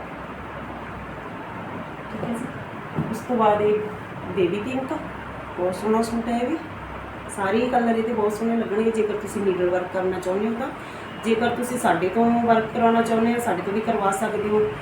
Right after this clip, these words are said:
ਕਿਸੇ ਵੀ ਤਰ੍ਹਾਂ ਦਾ ਵਰਕ ਕਰਵਾਉਣਾ ਚਾਹੁੰਦੇ ਹੋ ਤਾਂ ਅਸੀਂ ਤੁਹਾਨੂੰ ਕਰਕੇ ਦੇਵਾਂਗੇ। ਤੇ ਉਸ ਤੋਂ ਬਾਅਦ ਇਹ ਗਾਜਰੀ ਕਲਰ, ਇਹਦੇ ਵਿੱਚ ਆਪਣੇ ਕੋਲੇ ਦੋ ਸੂਟ ਅਵੇਲੇਬਲ ਨੇ, ਠੀਕ ਹੈ ਜੀ।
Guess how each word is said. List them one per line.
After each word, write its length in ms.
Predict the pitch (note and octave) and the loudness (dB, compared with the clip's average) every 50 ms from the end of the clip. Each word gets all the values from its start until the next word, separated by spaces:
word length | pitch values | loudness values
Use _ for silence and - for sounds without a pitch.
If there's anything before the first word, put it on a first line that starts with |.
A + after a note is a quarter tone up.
| - - - - - | -8 -10 -10 -6 -4
ਕਿਸੇ 200 | A3+ A3 - B3 | -2 0 0 2
ਵੀ 80 | A#3 A#3+ | 2 2
ਤਰ੍ਹਾਂ 220 | A#3+ A3 G#3+ G#3+ | 4 4 4 6
ਦਾ 100 | G#3+ G#3+ | 6 4
ਵਰਕ 540 | G#3 G3+ G3 F#3+ - - G#3+ G#3+ G#3 G#3 G#3 | 4 4 2 2 0 0 0 2 2 2 2
ਕਰਵਾਉਣਾ 340 | G#3+ G3 F#3 F#3 F#3+ G3 G3 | 2 2 4 4 4 4 4
ਚਾਹੁੰਦੇ 280 | F#3 G3 F#3+ F#3+ G3+ G#3 | 4 2 2 2 4 4
ਹੋ 80 | G#3+ G#3+ | 4 4
ਤਾਂ 100 | G#3+ G#3 | 4 2
ਅਸੀਂ 160 | G#3 G#3+ G#3+ | 2 2 0
ਤੁਹਾਨੂੰ 240 | G#3 G#3 G3+ G#3 G3+ | 0 0 0 2 2
ਕਰਕੇ 320 | F3 F3 E3+ - - G3+ | 2 0 0 0 -2 0
ਦੇਵਾਂਗੇ। 440 | F3+ F#3 F3+ F3+ F3+ F#3 F#3 - C#4 D4+ - - - - - - - - - - - - | 0 2 2 2 2 0 0 0 -4 -6 -6 -10 -10 -10 -10 -10 -10 -10 -10 -10 -6 -4
ਤੇ 140 | F3+ F3+ F#3+ - | -2 -2 -2 -2
ਉਸ 80 | A3 G#3+ | -4 -2
ਤੋਂ 160 | - A#3 A3+ | 0 2 6
ਬਾਅਦ 200 | A3+ A3+ B3 A#3+ | 6 6 6 4
ਇਹ 180 | F#3+ E3+ - G3 G#3+ | 2 0 0 2 4
ਗਾਜਰੀ 320 | G3 E3 - F#3 D3+ D3 - | 4 4 4 2 -2 -2 -4
ਕਲਰ, 180 | D#3+ D3 - - - - - - - - - - - - - - | -4 -4 -4 -6 -8 -8 -10 -10 -10 -10 -10 -10 -10 -10 -6 -4
ਇਹਦੇ 200 | F#3+ - G3+ G#3 A3 | 0 0 2 2 2
ਵਿੱਚ 140 | G#3 G#3+ | 2 2
ਆਪਣੇ 240 | G#3 G#3 G#3+ G3+ G3+ - | 2 0 2 0 0 0
ਕੋਲੇ 200 | - G#3 A3 A#3+ - - - - - - - - - - - - - - - - - - | 0 0 0 -2 -2 -4 -10 -10 -10 -10 -10 -10 -10 -10 -10 -10 -10 -10 -8 -8 -6 2
ਦੋ 160 | G3+ A3 G3+ G3+ | 4 4 4 4
ਸੂਟ 260 | - G#3+ F#3+ F3+ G3 | 4 2 2 2 4
ਅਵੇਲੇਬਲ 380 | F3+ E3 D3+ C#3 - - - | 4 4 2 2 0 -2 -2
ਨੇ, 120 | - - - - - - - - - - - - - - - - | -4 -4 -6 -8 -8 -10 -8 -8 -8 -8 -8 -10 -10 -10 -10 -10
ਠੀਕ 140 | - - | -6 -6
ਹੈ 60 | A#3+ A#3+ | -6 -6
ਜੀ। 120 | - - | -6 -6